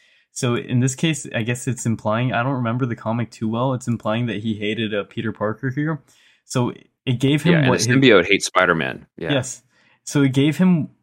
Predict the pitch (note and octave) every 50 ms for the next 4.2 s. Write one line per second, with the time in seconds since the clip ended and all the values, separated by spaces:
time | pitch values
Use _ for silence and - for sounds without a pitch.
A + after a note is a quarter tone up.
0 | _ _ - B2+ B2+ B2+ A#2+ G#2+ - - - A#2+ B2+ C#3+ C3 - D3+ B2+ C3 C3
1 | - - D3 C#3 - C#3+ C3 - C3 B2+ C3 C3+ B2 G#2+ A2 A2+ A#2 A2+ - C3
2 | B2+ A#2+ A#2 A2 F#2 - - A#2+ G#2+ G2+ G#2 G#2+ A2 A#2 A#2 A2 - A2 A2 -
3 | A#2+ A2+ A2+ A2 G#2+ G#2 G2+ - - G#2+ G2+ G#2+ B2+ B2+ B2+ - A#2+ A2+ G#2+ A#2
4 | A2+ A#2 A2+ -